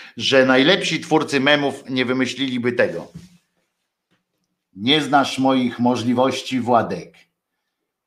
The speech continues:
Nie znasz moich możliwości, Władek. W każdym razie nie mam pojęcia, Gibała to bratanek Gowina.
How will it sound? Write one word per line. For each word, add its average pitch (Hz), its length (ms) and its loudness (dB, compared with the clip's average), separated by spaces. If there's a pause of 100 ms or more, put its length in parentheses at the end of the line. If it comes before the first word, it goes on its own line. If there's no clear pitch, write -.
(220)
Nie 202 440 4
znasz 185 440 4
moich 165 360 2
możliwości, 110 840 -6
Władek. 85 520 -12 (1400)
W - 100 -18
każdym 196 340 4
razie 156 300 4
nie 165 120 0
mam 165 180 4
pojęcia, 160 440 2
Gibała 175 540 4
to 185 140 0
bratanek 160 580 2
Gowina. 131 600 -4